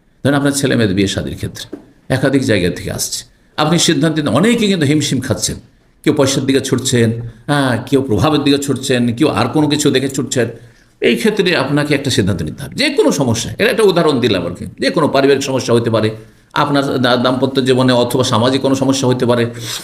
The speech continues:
আপনার রাষ্ট্রীয় কোনো সমস্যা হতে পারে। একটা সিদ্ধান্ত আমাকে নিতেই হবে। এখানে ব্যবসা বাণিজ্যের সিদ্ধান্ত হতে পারে,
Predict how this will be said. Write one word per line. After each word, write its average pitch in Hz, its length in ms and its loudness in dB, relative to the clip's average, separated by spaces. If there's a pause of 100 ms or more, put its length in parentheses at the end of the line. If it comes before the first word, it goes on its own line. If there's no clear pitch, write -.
(100)
আপনার 156 300 -2
রাষ্ট্রীয় 139 280 -2
কোনো 147 120 0
সমস্যা 139 320 0
হতে 131 120 0
পারে। 131 100 4
একটা 160 120 -2
সিদ্ধান্ত 202 360 0
আমাকে 220 160 0
নিতেই 175 320 0
হবে। 117 200 -2
এখানে 87 220 -8 (260)
ব্যবসা 110 240 2
বাণিজ্যের 165 280 2
সিদ্ধান্ত 160 360 0
হতে 156 200 2
পারে, 135 160 2